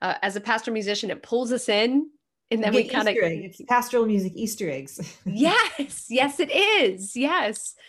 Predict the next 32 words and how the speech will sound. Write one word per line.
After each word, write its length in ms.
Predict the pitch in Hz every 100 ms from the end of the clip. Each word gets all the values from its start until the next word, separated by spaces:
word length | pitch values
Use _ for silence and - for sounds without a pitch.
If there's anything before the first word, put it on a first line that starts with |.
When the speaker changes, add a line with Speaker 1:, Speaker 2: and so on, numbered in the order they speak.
| - - -
Speaker 1:
Yeah, 120 | 262
Speaker 2:
Yeah, 100 | 262
Speaker 1:
I 120 | 220
Speaker 2:
I, 280 | - 294 311 - - 208 -
the 120 | - 269
community 580 | 302 277 320 403 247 220
is, 260 | 226 226 214
the 100 | 233
community 380 | 233 254 320 247
of 80 | 220
pastoral 360 | 214 208 202
musicians 460 | 185 175 190 190 202
is 160 | 220 -
so, 760 | 320 330 277 226 208 214 - -
so 460 | - - 311 285
wonderful. 760 | 220 202 233 240 214 - - -
And 400 | 196 196 202 - - _ _ _ _ _ -
we, 460 | 220 254 262 240 -
we 160 | 220 240
really, 640 | 226 254 269 262 202 - - 175 208 190 - -
like, 240 | 202 196
we 260 | - 240 254
all 320 | - 208 220
know 460 | 214 190 202 214 - - _ _ _ _
each 260 | 202 185 - -
other, 460 | 175 226 254 247 - _ _
but 240 | 208 190 - -
no, 320 | 202 247 262
we 160 | 180 202
don't 220 | 220 -
ever 360 | 226 220 247 220
get, 480 | 208 208 190 -